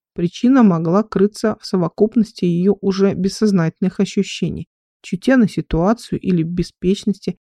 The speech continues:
Границу здесь ощутить невозможно. Эл достаточно высоко взлетела по местной социальной лестнице, чтобы потерять ощущение собственной чужеродности.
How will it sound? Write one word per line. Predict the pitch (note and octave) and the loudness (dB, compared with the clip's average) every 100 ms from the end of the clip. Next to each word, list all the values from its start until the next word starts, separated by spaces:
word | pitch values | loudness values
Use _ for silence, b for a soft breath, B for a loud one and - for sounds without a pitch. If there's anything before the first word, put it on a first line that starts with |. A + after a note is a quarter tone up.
| _ | _
Границу | F3 E3+ F#3 B3+ - B3 | 0 4 4 4 4 2
здесь | - A3+ - | 2 -2 0
ощутить | E3 - E3+ - F3 - | -6 -4 -6 -4 -6 -2
невозможно. | F#3 F3 E3 E3 D#3 D#3 - F3 - _ _ _ _ | 0 2 0 0 -2 -2 -8 -14 -16 _ _ _ _
Эл | G3 A#3 | 4 6
достаточно | A#3 A#3+ - F#3 F3 G3 - G3+ | 6 2 -2 -6 -2 -2 2 2
высоко | G#3 G#3 A3 A3 D#3+ D3+ - | 2 0 -2 -2 -2 -2 -6
взлетела | F#3 E3+ E3 E3+ F3+ E3 | -6 0 0 0 -2 -2
по | D#3+ E3+ | -2 0
местной | E3 D3+ E3 | 0 -2 -6
социальной | E3 E3 - D#3+ D3+ D3+ | -6 -8 -4 -2 0 0
лестнице, | F3 G#3+ B3 A#3 B3+ D#3 _ _ _ | 0 2 0 0 -2 -4 _ _ _
чтобы | _ - G3 F#3+ | _ 0 4 4
потерять | G3+ F#3+ G3 F3 F#3 | 2 2 4 4 2
ощущение | G3 - G3 - F3 E3+ F3 | 0 0 -4 0 0 0 -2
собственной | - D#3 - - E3 E3+ | -4 -10 -8 -6 -4 -4
чужеродности. | - F3 E3+ E3 D3+ E3 - - | -6 0 2 2 -2 -4 -8 -12